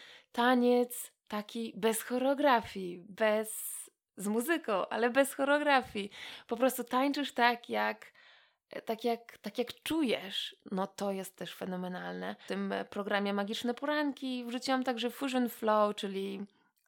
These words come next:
takie zwierzęce ruchy. Troszkę zapożyczyłam także Fusion Flow z sztuk walki. Też bardzo fajne, wszechstronne treningi.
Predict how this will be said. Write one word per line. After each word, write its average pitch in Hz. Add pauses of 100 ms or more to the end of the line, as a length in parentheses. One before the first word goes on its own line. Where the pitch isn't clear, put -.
(120)
takie 196
zwierzęce 190
ruchy. 220 (100)
Troszkę 190 (560)
zapożyczyłam 202
także 196
Fusion 208
Flow 190
z 196 (340)
sztuk -
walki. 208 (480)
Też 214
bardzo 208
fajne, 214
wszechstronne 185
treningi. 202